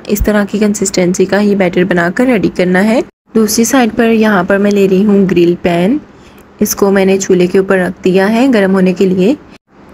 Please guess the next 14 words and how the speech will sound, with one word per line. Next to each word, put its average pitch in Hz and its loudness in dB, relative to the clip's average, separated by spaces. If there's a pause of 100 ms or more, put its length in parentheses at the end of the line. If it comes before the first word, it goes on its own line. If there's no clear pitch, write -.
(180)
एक 208 -2
brush 196 0
का 240 -2
यूज़ 220 0
करते 220 -2
हुए 214 2
ऑयल 185 0
की 196 -4
मदद 190 0
से 208 -2
इसको 208 -2
grease 180 0
कर 196 -2
देंगे। 202 0